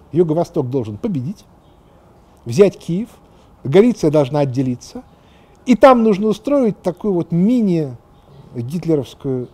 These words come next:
э, э, э, Германию, в за-, задача которой является легализовать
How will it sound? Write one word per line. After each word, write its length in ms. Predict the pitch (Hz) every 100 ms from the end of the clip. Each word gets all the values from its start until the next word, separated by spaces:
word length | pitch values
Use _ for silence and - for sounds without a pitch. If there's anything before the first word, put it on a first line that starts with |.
| _
э, 140 | 113 131 -
э, 100 | 113 -
э, 80 | 117 - -
Германию, 680 | 135 175 262 269 196 135 - - -
в 40 |
за-, 200 | 131 165 - - - - -
задача 440 | 147 185 202 175
которой 400 | 180 - 254 180
является 480 | 160 202 196 - 143
легализовать 960 | 226 180 170 165 151 160 208 240 -